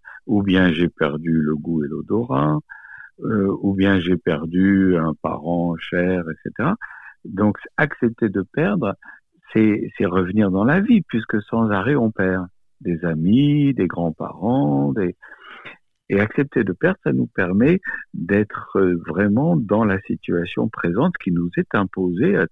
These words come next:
tous les êtres vivants. Et puis, il y en a d'autres. Il n'y a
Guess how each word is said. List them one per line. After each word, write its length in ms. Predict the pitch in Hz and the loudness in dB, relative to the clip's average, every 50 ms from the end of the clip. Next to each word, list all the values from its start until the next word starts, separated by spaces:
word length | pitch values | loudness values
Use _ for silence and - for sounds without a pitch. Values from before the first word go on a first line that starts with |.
| - | -6
tous 80 | - 90 | -8 -4
les 160 | 87 85 78 80 | -4 -4 -4 -4
êtres 300 | 87 85 - - - 80 80 - | -6 -6 -6 -6 -6 -6 -6 -6
vivants. 320 | _ _ _ - - - - _ _ _ _ _ _ _ _ - - _ _ - - | _ _ _ -10 -10 -10 -10 _ _ _ _ _ _ _ _ -20 -20 _ _ -6 -6
Et 80 | - | -6
puis, 220 | 78 - - - 98 | -6 -4 0 2 2
il 40 | 95 | 4
y 40 | |
en 140 | 80 73 73 | 2 0 -2
a 100 | 73 69 | -2 -4
d'autres. 400 | 65 - - 247 302 - - _ - - | -2 0 0 0 0 -2 -6 _ -12 -8
Il 60 | - | -4
n'y 60 | - 78 | -2 -2
a 100 | 76 | -2